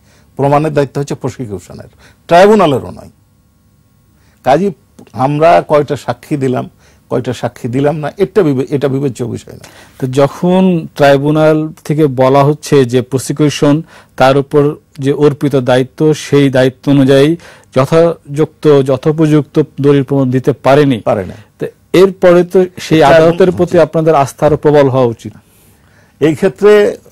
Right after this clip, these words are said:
Speaker 1: আস্থা প্রবল হওয়া উচিত। আপনার সাথে আমি,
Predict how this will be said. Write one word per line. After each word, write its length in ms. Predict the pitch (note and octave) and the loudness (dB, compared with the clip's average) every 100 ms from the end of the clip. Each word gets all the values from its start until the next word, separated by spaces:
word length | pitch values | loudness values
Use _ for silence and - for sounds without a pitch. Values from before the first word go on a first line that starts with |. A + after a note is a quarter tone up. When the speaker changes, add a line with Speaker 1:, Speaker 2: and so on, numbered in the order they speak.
| _ _ | _ _
Speaker 1:
আস্থা 480 | B2 C3+ - - F3 | -6 -6 -6 0 0
প্রবল 380 | D#3 D3 E3+ G3 | 2 -2 2 2
হওয়া 120 | F3 | 2
উচিত। 280 | F3+ F3+ D#3+ | 0 -2 -4
আপনার 200 | D3+ D#3 | -4 -6
সাথে 320 | D#3 D#3 D#3 | -8 -4 -2
আমি, 260 | C#3+ C#3+ | -2 -4